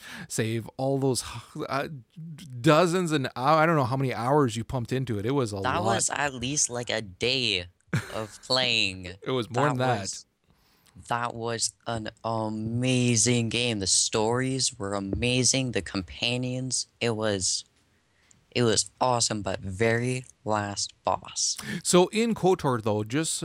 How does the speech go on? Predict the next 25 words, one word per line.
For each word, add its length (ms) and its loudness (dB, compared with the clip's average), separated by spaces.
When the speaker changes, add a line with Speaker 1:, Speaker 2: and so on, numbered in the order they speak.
Speaker 1:
eh, 400 -4
I 60 -2
mean, 380 -4
eh, 180 -6
there's 380 2
a, 240 0
there's, 300 -4
<laughs> 400 -6
there's 140 -2
a 60 2
deadline 420 6
on 200 0
spoiler 640 0
warnings 720 -4
here. 280 -4
Don't 220 -6
really 280 -2
need 260 -4
to, 120 -2
there's, 240 -4
<laughs> 500 -8
don't 160 -2
need 180 -4
to, 300 2
to, 180 -2